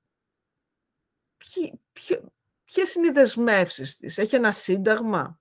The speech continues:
Υπηρετεί εν μέρει το, το, το, το σύνταγμα, αλλά εν τέλει παράγει και δίκαιο με αυτές τις δράσεις της. Δηλαδή, αυτές, αυτοί οι μεγάλοι παίχτες λειτουργούν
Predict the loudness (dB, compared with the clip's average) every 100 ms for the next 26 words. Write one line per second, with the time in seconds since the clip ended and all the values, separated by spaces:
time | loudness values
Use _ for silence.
0 | _ _ _ _ -8 -2 4 4 6 2
1 | 2 0 -2 2 2 2 -2 -8 -4 -2
2 | -2 -4 -14 _ -8 -6 -4 -2 0 0
3 | -2 -6 -12 -12 -14 _ _ -2 2 2
4 | 0 -6 _ _ _ _ -20 2 4 4
5 | 2 6 6 4 -6 -4 0 2 2 0
6 | 0 0 2 0 0 -6 -8 -12 -12 -12
7 | -12 -14 -18 -20 _ _ _ _ _ _
8 | _ _ -4 -2 -2 -4 -6 -8 -6 -6
9 | -4 -4 -6 -4 -2 0 0 -2 0 0
10 | 0 -6 -8 -8 -16 _ _ _ _ _
11 | 0 2 2 2 0 2